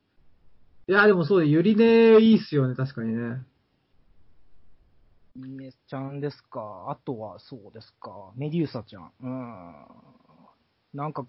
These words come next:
Speaker 2: こう、すごいハイスピードのギャグなんですけど、なんかずーっとこう、車で言うと七十キロぐらいで走ってるみたいな、なんか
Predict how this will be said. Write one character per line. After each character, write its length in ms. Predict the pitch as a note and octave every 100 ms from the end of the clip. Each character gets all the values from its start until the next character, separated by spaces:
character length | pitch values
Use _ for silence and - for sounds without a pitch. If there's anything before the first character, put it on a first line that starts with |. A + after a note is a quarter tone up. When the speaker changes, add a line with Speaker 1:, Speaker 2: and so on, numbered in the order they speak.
| _
Speaker 2:
こ 220 | C#3+ C3+
う、 880 | C3 _ _ _ _ _ - _ _
す 80 | -
ご 140 | A#3
い 140 | F3+ C#3
ハ 140 | - G#3
イ 80 |
ス 100 | A#3
ピ 120 | - C4+
ー 40 |
ド 80 | F3
の 100 | C3
ギ 120 | C#3
ャ 80 | D#3+
グ 340 | C3 A#2 F#2+ - _ _
な 100 | C#3
ん 60 | B2+
で 80 | A2
す 80 | -
け 80 |
ど、 180 | A#2 A2+
な 80 | C#3
ん 20 |
か 80 | D#3
ず 80 | D3
ー 160 | G#3 A3+
っ 20 |
と 160 | -
こ 340 | G#3+ G#3 G3+ F#3 _ _
う、 40 |
車 260 | - G3+ G#3
で 80 | G3+
言 60 |
う 20 | F#3
と 100 | C3+
七 220 | D3+ F3
十 100 | F3
キ 160 | -
ロ 60 | F#3+
ぐ 80 | F3
ら 60 |
い 20 | C3
で 60 |
走 200 | A2 C#3+
っ 40 | -
て 80 | A2+
る 80 |
み 40 | A2
た 60 |
い 40 | G#2+
な、 160 | A2 B2+ _ _ _ _ -
な 60 |
ん 40 | -
か 160 | A#2+